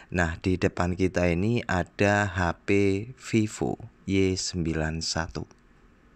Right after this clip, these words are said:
Jadi saya terima itu dalam keadaan getar saja. Nah, ini kronologinya bilang pemilik sempat jatuh ya. Namun secara fisik kalau kita lihat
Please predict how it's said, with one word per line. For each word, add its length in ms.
Jadi 480
saya 240
terima 640
itu 240
dalam 400
keadaan 960
getar 560
saja. 560
Nah, 160
ini 480
kronologinya 1040
bilang 400
pemilik 480
sempat 480
jatuh 480
ya. 160
Namun 400
secara 480
fisik 480
kalau 320
kita 240
lihat 320